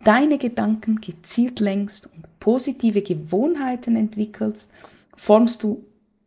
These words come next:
nicht nur deine Realität, sondern auch die Person, die du sein möchtest. Und vielleicht denkst du manchmal, dass äußere Umstände oder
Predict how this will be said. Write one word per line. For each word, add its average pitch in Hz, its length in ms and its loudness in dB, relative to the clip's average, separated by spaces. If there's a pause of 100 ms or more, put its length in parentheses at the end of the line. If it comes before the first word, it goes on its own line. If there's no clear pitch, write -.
(260)
nicht 233 280 6
nur 196 360 2 (200)
deine 175 360 -2 (120)
Realität, 180 800 2 (380)
sondern 202 400 2
auch 214 240 4
die 202 120 -2
Person, 220 720 2 (100)
die 180 100 -2
du 180 100 -2
sein 208 380 6
möchtest. - 560 0 (1000)
Und 160 520 2
vielleicht 190 420 4
denkst 190 180 2
du 196 80 0
manchmal, 180 440 0
dass 160 200 -4 (400)
äußere 196 340 6
Umstände 190 600 2
oder 160 280 -4